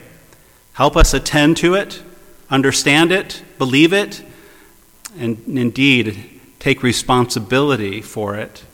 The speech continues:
and see our lives reformed to your pleasure and to our great enjoyment of you. In Jesus' name we ask, amen. Genesis sixteen,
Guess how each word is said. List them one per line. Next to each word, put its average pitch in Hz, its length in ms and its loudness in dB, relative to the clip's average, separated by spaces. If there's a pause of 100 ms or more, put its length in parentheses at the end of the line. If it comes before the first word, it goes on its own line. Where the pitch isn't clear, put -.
(640)
and 117 160 -6
see 143 240 -2
our 131 120 2
lives 120 500 2
reformed 113 640 -4
to - 100 -10
your 107 140 -4
pleasure 110 560 -6 (1040)
and 104 100 -14
to 113 160 -6
our 110 140 0
great 117 420 -4
enjoyment 104 640 -6
of 107 140 -12
you. 107 320 -10 (500)
In 107 60 -14
Jesus' 139 500 -4
name 113 220 0
we 110 100 -2
ask, 98 400 -8
amen. 107 500 -2 (1000)
Genesis 180 440 2
sixteen, 170 1120 2